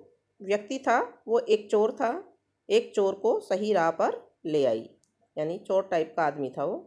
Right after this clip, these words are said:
मेरे संग की औरतें पाठ लोगों को क्या शिक्षा देता है? तो इसमें से ऑप्शन नंबर एक सही उत्तर होगा, लड़कियों को स्वतंत्रता पूर्वक जीने का अधिकार देना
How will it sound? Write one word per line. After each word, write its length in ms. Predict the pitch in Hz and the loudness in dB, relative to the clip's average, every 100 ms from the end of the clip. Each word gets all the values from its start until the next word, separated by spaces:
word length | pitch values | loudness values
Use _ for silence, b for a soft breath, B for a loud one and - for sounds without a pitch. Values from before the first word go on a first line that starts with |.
| _ _ _ _ _ _ | _ _ _ _ _ _
मेरे 260 | 190 285 480 | 4 6 6
संग 200 | 466 320 | 6 2
की 140 | 311 | 4
औरतें 360 | 311 294 294 294 | 8 8 8 0
पाठ 360 | 277 233 247 - - _ | 2 2 2 -2 -20 _
लोगों 300 | - 202 226 | 0 2 4
को 180 | 285 240 | 6 6
क्या 200 | 233 247 | 4 2
शिक्षा 360 | 277 262 - 254 | -4 -6 -4 -2
देता 300 | 247 247 247 | 0 0 0
है? 200 | 269 254 277 - _ _ _ _ _ _ _ _ _ _ _ _ | 0 -2 -4 -12 _ _ _ _ _ _ _ _ _ _ _ _
तो 60 | 180 | -10
इसमें 200 | 185 214 | -4 -4
से 100 | 226 | -2
ऑप्शन 260 | 220 220 226 | -2 0 -2
नंबर 220 | 226 220 | 2 0
एक 320 | - 180 214 | 0 -2 -2
सही 220 | - 247 254 | -4 -4 -6
उत्तर 220 | 254 262 | -2 2
होगा, 260 | 269 285 339 | 2 2 2
लड़कियों 520 | 214 196 208 285 302 | 2 0 0 0 2
को 240 | 302 240 | 6 6
स्वतंत्रता 680 | 233 226 208 262 294 - 254 220 | 6 0 -4 -4 -4 -4 -2 -2
पूर्वक 440 | 208 208 214 196 | -2 -2 -2 -6
जीने 320 | - 196 214 | -4 -2 -2
का 180 | 214 196 | -2 -2
अधिकार 420 | 165 165 180 185 | -2 -4 -2 -4
देना 320 | 170 151 185 | -2 -2 -2